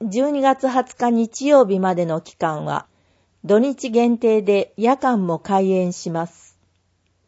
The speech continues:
たくさんのイルミネーションやライトアップされた植物による幻想的な風景をぜひお楽しみください。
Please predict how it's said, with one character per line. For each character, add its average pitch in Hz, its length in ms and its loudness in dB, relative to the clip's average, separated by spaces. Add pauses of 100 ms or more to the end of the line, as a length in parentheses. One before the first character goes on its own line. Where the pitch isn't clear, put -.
(420)
た 226 140 -4
く - 60 -18
さ 320 220 -4
ん 277 80 -4
の 196 120 0
イ 196 120 -2
ル 254 120 0
ミ 269 120 -4
ネ 277 180 -2
ー 240 40 -2
シ 196 180 -6
ョ 170 60 -4
ン 170 80 -6
や 160 180 -2
ラ 208 220 0
イ 269 60 -4
ト 269 160 0
ア 269 40 0
ッ 269 40 -2
プ - 180 -12
さ 185 160 -4
れ 180 120 -2
た 175 140 -2
植 202 320 -6
物 233 280 -6
に 170 140 -6
よ 156 140 -2
る 151 260 -8 (160)
幻 247 240 2
想 247 220 0
的 247 240 -2
な 240 160 -4
風 240 260 -4
景 170 300 -4
を 151 240 -6 (320)
ぜ 254 160 4
ひ 233 160 -4
お 165 140 -2
楽 170 240 -4
し 175 140 -10
み 170 120 -6
く 165 140 -10
だ 160 140 -10
さ - 220 -10
い。 - 60 -16